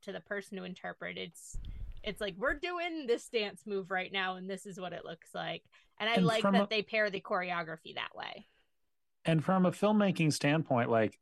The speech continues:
Speaker 2: the earnestness of this movie, one, I kind of like how this is a, like, a family movie for, like, nine to thirteen-year-olds. Like, it's not a kids movie, but it's, like, it's that middle age where, like,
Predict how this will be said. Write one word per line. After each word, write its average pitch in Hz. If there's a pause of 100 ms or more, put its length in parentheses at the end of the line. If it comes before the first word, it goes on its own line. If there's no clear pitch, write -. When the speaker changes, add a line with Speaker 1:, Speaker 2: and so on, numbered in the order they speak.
(160)
Speaker 2:
the 127
earnestness 147
of 113
this 117
movie, 120 (680)
one, 185 (300)
I 143
kind 180
of 160
like 131
how 127
this 120
is 110
a, 107 (120)
like, 113
a 104 (180)
family 120
movie 123
for, 113
like, 104 (420)
nine 107
to 117
thirteen-year-olds. 123
Like, 117 (320)
it's 131
not 190
a 151
kids 151
movie, 208 (460)
but 151
it's, 139
like, 135 (200)
it's 147
that 151
middle 165
age 143
where, 127
like, 117